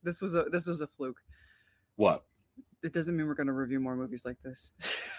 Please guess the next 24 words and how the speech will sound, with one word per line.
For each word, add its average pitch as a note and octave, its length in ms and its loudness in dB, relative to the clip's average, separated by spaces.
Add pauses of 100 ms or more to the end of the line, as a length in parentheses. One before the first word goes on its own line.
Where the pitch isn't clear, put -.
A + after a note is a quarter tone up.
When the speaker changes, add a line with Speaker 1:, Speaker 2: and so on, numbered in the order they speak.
(120)
Speaker 2:
Oh, F#3+ 220 12
Speaker 1:
This - 180 12
was - 20 4
a E4 80 12
fluke. - 240 8
Speaker 2:
uh, G#2+ 340 12
no, C3+ 300 12
well, C#3+ 120 10
it, E3 180 8
it's F3 100 8
gotta, A#3+ 320 12
Speaker 1:
I F#4+ 180 12
mean, G4+ 200 12
like, F4+ 200 12
Speaker 2:
it's A3 200 12
gotta C4+ 240 12
be C4 140 12
Speaker 1:
Detective, G#4 120 12
Speaker 2:
something. A#3+ 440 12
Speaker 1:
Detective G4 440 12
Pikachu C4+ 920 8
was G#3+ 460 10
a G3 100 6
fluke. E3 440 -2